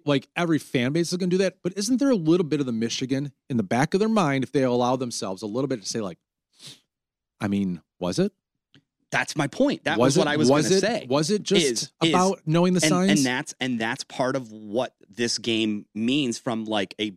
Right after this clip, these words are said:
Speaker 2: zoom out, you know, forest through the trees, like, scenario is if they lose this game to Ohio State,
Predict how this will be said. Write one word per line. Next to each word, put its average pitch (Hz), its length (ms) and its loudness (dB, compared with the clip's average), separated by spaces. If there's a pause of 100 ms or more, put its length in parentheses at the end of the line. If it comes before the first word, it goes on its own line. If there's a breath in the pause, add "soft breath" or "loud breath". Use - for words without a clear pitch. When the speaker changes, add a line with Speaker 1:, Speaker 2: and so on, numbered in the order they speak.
(160)
Speaker 2:
zoom 123 460 0
out, 131 300 -4 (360)
you 127 140 0
know, 90 300 -8 (420)
forest 147 360 0
through 143 180 2
the 131 100 -4
trees, 120 720 -4
like, 117 320 -6
scenario 123 680 -2 (320)
is 139 300 0 (180 loud breath)
if 147 160 -2
they 196 160 2
lose 170 360 0
this 156 200 -2
game 143 220 -2
to 131 140 0
Ohio 107 360 -4
State, 87 380 -6